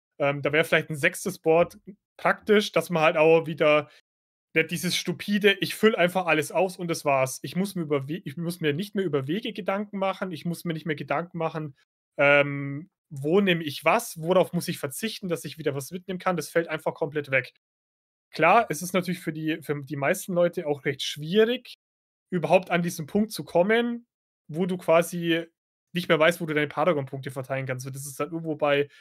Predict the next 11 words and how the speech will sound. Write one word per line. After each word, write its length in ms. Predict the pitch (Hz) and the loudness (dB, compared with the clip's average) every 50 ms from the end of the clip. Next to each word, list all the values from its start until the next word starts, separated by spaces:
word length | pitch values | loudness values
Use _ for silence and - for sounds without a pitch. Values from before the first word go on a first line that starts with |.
| _ _ _ _ | _ _ _ _
zweihundertfünfzig 920 | - - 160 180 185 180 160 - - 185 190 185 - - - 143 - _ | -6 0 2 4 4 4 4 2 0 -4 -4 -4 -6 -6 -6 -6 -6 _
plus. 440 | - - 156 170 170 - - - - _ - - - _ | -4 0 0 0 0 -2 -8 -10 -12 _ -20 -20 -20 _
Da 100 | - 131 | -8 -6
werden 120 | 143 156 156 | -6 -2 -4
wahrscheinlich 320 | 160 147 - 151 156 - | -4 -4 -4 -6 -6 -6
die 80 | - 139 | -6 -2
meisten 320 | 135 143 160 - - 160 | 0 0 0 0 -2 -2
Leute 220 | 160 156 151 147 139 | -2 0 0 -2 -2
gar 120 | 139 135 | -2 -4
nicht 160 | 139 131 - | -4 -6 -8
hinkommen. 640 | - 156 180 180 - 139 127 127 123 120 123 127 | -6 -6 -6 -4 -4 -4 -4 -4 -6 -8 -8 -12